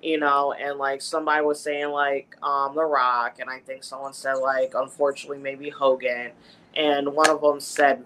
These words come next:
Vince, because it's like you wouldn't have had all that if it wasn't for Vince. So obviously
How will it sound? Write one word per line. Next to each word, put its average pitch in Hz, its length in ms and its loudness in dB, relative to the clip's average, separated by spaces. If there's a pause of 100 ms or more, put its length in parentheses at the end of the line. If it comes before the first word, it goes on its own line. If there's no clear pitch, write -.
Vince, - 640 -4 (200)
because 147 380 -2
it's 135 120 -10
like 143 100 0
you 151 120 2
wouldn't 143 180 4
have 127 140 -2
had 160 280 6
all 135 180 4
that 123 260 -4
if - 60 -20
it 127 80 -10
wasn't 135 400 -4
for 117 140 -20
Vince. - 500 -20 (2500)
So - 300 -4
obviously 131 920 -4